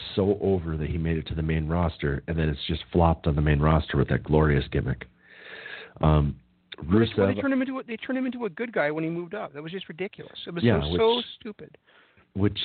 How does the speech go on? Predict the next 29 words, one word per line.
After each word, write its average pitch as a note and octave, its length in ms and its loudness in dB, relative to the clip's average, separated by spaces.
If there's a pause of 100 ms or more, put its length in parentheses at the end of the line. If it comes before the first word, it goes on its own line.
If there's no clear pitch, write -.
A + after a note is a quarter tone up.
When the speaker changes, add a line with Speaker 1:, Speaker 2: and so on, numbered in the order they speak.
Speaker 1:
he's A2+ 180 2
never G2+ 240 0
been D#2 160 -4
a D#2 60 -6
good, D2 240 -8
good D#2 200 -6
guy. - 200 -12 (580)
He, - 260 -8
I, F2+ 60 4
Speaker 2:
No. F2+ 140 4
Speaker 1:
ex-, D#2+ 220 0 (640)
unless G2+ 340 4
you G2 260 2 (220)
count G2+ 200 4
his F#2 140 0
time F2+ 240 0
as D#2 80 0 (100)
fo-, - 180 -2
with E2+ 160 -4
Fortune, G2+ 440 0 (840)
he's G2+ 200 4
never F2+ 260 2
made E2+ 240 2
it D#2 120 0
as D#2 180 -6
a, D2+ 200 -2 (100)
as D#2+ 120 -4
a D2+ 120 -6
face, A#1+ 220 -6